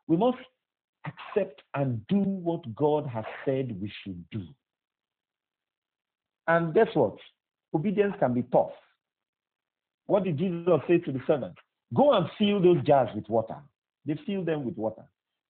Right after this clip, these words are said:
The jars were meant for ablution, not for drinking. So it didn't make sense that Jesus was asking them to fill a jar that would be used for ablution with drinking water. And they filled it with water. And Jesus said, "Draw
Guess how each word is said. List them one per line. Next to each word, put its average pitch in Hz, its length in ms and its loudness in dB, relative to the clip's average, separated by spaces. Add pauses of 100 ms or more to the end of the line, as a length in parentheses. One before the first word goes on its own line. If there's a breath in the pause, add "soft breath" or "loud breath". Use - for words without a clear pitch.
The 160 120 2
jars 208 480 4 (100)
were 151 200 0
meant 175 400 -2
for 135 240 2
ablution, 127 560 2
not 180 200 0
for 127 120 2
drinking. 123 400 -4 (1120)
So 190 60 6
it 165 80 8
didn't 220 260 0
make 185 160 0 (100)
sense 120 300 -6
that 127 140 -2
Jesus 175 260 -2
was 127 160 -2
asking 139 300 0
them 139 180 -6
to 120 120 -10 (200)
fill 180 280 -4
a 127 100 -2 (100)
jar 135 260 4
that 135 140 4
would 131 80 -2
be 123 60 -4
used 165 180 -6
for 120 140 2
ablution 113 440 -6 (440)
with 139 160 -2
drinking 165 280 -4
water. 185 260 2 (220)
And 185 140 -2
they 185 60 4
filled 233 260 -2
it 202 80 -2
with 196 140 -2
water. 202 360 -2 (600)
And 143 120 -2
Jesus 220 300 2
said, 147 200 2
"Draw 180 260 4